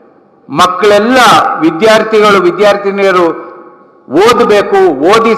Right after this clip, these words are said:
ಸಾಧನೆ ಮಾಡಬೇಕು, ವಿದ್ಯಾಭ್ಯಾಸದ ಮೂಲಕ ಮಾತ್ರ ಉತ್ತಮ ಸಮಾಜ ನಿರ್ಮಾಣ ಆಗೋದಕ್ಕೆ ಸಾಧ್ಯ ಅಂತ ಹೇಳ್ತಕ್ಕಂಥ ಮಾತನ್ನ ಅವರು ನನಗೆ ಹೇಳ್ತಾ ಇರ್ತಾರೆ. ಸತ್ಯ ಕೂಡ.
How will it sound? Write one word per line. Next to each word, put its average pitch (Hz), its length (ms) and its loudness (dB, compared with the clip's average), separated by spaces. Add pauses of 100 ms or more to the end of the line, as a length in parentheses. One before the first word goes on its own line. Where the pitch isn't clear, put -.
ಸಾಧನೆ 208 360 2
ಮಾಡಬೇಕು, 190 520 0 (120)
ವಿದ್ಯಾಭ್ಯಾಸದ 202 680 0 (100)
ಮೂಲಕ 196 320 0 (140)
ಮಾತ್ರ 277 360 2 (180)
ಉತ್ತಮ 214 240 0 (180)
ಸಮಾಜ 185 240 0 (160)
ನಿರ್ಮಾಣ 175 300 0 (140)
ಆಗೋದಕ್ಕೆ 170 420 -2 (100)
ಸಾಧ್ಯ 165 240 0
ಅಂತ 165 160 -2
ಹೇಳ್ತಕ್ಕಂಥ 156 460 -4 (140)
ಮಾತನ್ನ 156 320 0 (100)
ಅವರು 214 180 2 (420)
ನನಗೆ 160 360 2
ಹೇಳ್ತಾ 156 280 0 (100)
ಇರ್ತಾರೆ. 131 360 -2 (640)
ಸತ್ಯ 180 320 0 (100)
ಕೂಡ. 151 140 2